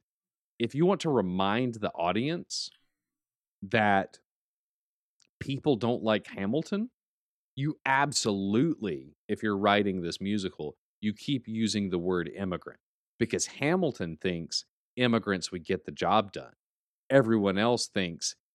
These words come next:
he's an immigrant's embezzling funds, right? And so this is a really good shorthand way to remind the audience, everybody is still against Hamilton.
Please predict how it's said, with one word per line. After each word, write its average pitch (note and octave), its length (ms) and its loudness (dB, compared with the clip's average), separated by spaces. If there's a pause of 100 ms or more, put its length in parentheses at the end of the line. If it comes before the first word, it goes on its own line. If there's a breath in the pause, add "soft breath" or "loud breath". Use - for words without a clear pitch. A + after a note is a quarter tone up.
he's A2 220 0
an G2+ 80 -2
immigrant's G2+ 580 -2
embezzling E2+ 540 -6
funds, - 640 -6
right? F2+ 240 0 (380 soft breath)
And C3 160 2
so A#2+ 440 6
this B2+ 240 0
is E3+ 120 0
a B2 80 2
really A2 720 2
good A2 380 4
shorthand G#2 680 0
way F2 520 2 (160)
to - 100 -4
remind G2 460 2
the F#2+ 100 0
audience, F#2+ 640 0 (400)
everybody A3+ 580 2
is F3+ 100 2
still D#3+ 260 2
against A#2+ 340 -2
Hamilton. G2+ 440 -6